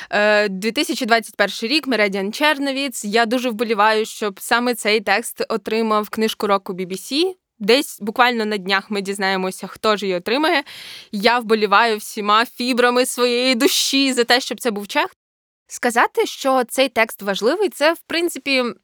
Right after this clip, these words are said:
ну, було б дуже клішовано, тому що я не літературна критикиня і такого права не маю. Е, або мені треба було б пояснювати, чому він важливий, а в нас на це немає особливо часу. Е, але,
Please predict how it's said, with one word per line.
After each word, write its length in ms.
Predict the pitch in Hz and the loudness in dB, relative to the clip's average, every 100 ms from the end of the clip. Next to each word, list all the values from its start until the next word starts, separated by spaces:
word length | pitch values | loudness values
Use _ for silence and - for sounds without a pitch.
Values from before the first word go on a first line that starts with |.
| _ - | _ -6
ну, 120 | 330 | -4
було 200 | 320 320 | 0 0
б 60 | 254 | 0
дуже 220 | 269 262 | -2 -2
клішовано, 560 | 220 202 269 403 440 359 | -2 0 2 2 2 -2
тому 240 | 254 247 | -2 -2
що 240 | - 226 - - - - | 0 -2 -2 -12 -20 -8
я 240 | 202 240 262 | 0 0 2
не 440 | 226 233 208 180 - | 0 2 0 -4 -8
літературна 520 | 208 233 226 233 214 | -4 -2 0 -2 -2
критикиня 680 | 190 190 196 302 359 320 285 | -4 -4 -2 2 2 2 0
і 60 | 214 | -2
такого 340 | 202 226 220 | -4 -2 -2
права 340 | 220 202 190 180 | 2 2 2 -2
не 100 | 185 | -2
маю. 320 | 240 330 320 | 0 0 -2
Е, 480 | - - - - 208 | -8 -20 -14 -6 -2
або 420 | 202 214 220 247 | 0 2 4 4
мені 180 | 220 226 | 2 0
треба 300 | 208 208 190 | 2 2 0
було 160 | 180 | -2
б 80 | 175 | -4
пояснювати, 640 | 185 208 294 - 269 254 233 | -4 -2 -2 -2 -4 -4 -6
чому 400 | - 220 240 226 | -6 0 0 2
він 200 | 233 220 | 2 2
важливий, 840 | 208 202 220 226 208 220 220 214 - | 0 2 6 4 4 2 2 -2 -2
а 60 | |
в 40 | 196 | 0
нас 200 | 202 202 | 0 -2
на 100 | 196 | -2
це 120 | 190 | -2
немає 340 | 185 175 175 | 0 0 0
особливо 380 | 180 185 190 190 | -2 -4 -4 -4
часу. 360 | - - 339 359 - - - - | -8 -4 -2 -2 -6 -12 -8 0
Е, 200 | 226 214 - | 2 2 2
але, 400 | 269 359 330 | 4 4 4